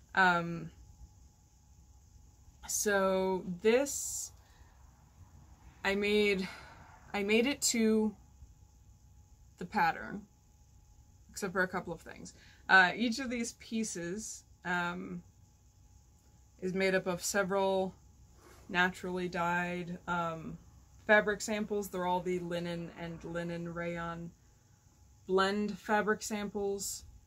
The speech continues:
Um, I did flat felled seams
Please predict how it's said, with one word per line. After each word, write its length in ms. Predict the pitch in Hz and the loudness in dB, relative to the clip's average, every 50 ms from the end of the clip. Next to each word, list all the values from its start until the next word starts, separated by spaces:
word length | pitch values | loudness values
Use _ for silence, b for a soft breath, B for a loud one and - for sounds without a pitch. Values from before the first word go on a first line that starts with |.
| - | -8
Um, 440 | 190 175 170 170 - - - - - - _ _ | -8 -6 -6 -6 -8 -10 -12 -16 -18 -20 _ _
I 120 | 190 202 202 | -4 -4 -2
did 280 | 180 185 180 170 175 | -2 -2 -4 -4 -8
flat 520 | - - - - 208 202 214 220 214 - - | -12 -16 -6 0 2 2 2 2 -2 -4 0
felled 360 | 226 214 214 208 196 190 185 | 2 2 2 2 -2 -4 -6
seams 880 | - - - - 214 196 190 196 214 226 240 247 262 - - - - - | -4 -4 -4 -4 -2 -2 0 0 0 2 2 0 -2 -4 -6 -10 -12 -12